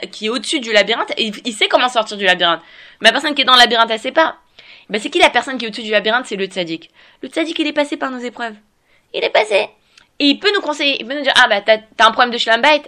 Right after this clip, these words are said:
alors tu sais ce que tu vas faire, tu vas faire ça. » Ah, t'as pas la joie, alors tu sais ce que tu vas faire, tu vas faire ça. Si tu veux réaliser ton tikkun, il faut que tu fasses,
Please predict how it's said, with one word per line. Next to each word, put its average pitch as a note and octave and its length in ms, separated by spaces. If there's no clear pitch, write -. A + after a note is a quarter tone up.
alors F#3+ 120
tu C#4 80
sais C#4 40
ce - 40
que C4 60
tu A#3 100
vas G#3 80
faire, A#3+ 160
tu - 80
vas F#3 60
faire F3 160
ça. » - 180
Ah, C4+ 300
t'as A#3 80
pas C4 140
la C4 100
joie, C#4 280
alors G#3+ 160
tu D#4 80
sais - 20
ce - 60
que C#4+ 60
tu B3 100
vas A#3+ 60
faire, B3+ 120
tu - 80
vas G3 80
faire F#3+ 160
ça. D3+ 200
Si C4+ 160
tu D4+ 160
veux D4 320
réaliser B3+ 440
ton B3+ 120
tikkun, D4+ 280
il C4 60
faut B3+ 80
que A#3 60
tu C4 100
fasses, C#4+ 260